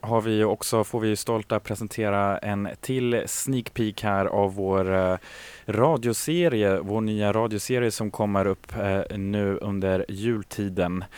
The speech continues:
Seniorprojektets berättelser och röster från deltagarna.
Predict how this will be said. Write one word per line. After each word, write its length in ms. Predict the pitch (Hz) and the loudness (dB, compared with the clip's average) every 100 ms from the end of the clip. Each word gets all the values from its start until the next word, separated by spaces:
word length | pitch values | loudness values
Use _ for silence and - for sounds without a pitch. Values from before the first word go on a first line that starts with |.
| - - | -18 -18
Seniorprojektets 1300 | - 113 110 117 - 113 113 - - 101 - - - - | -6 -2 2 2 0 -2 -2 -4 -2 -4 -2 -6 -8 -10
berättelser 840 | 92 104 117 - 113 98 - 92 90 | -4 -2 -2 -2 -2 -2 0 2 2
och 280 | 98 95 90 | 0 0 0
röster 680 | 120 135 - - 95 90 | 0 -2 -6 -2 0 2
från 560 | 92 - 104 90 87 87 - - - - - | -2 -2 0 0 -2 -6 -12 -20 -20 -20 -4
deltagarna. 760 | 110 107 90 127 165 107 90 | 0 0 2 2 4 0 -2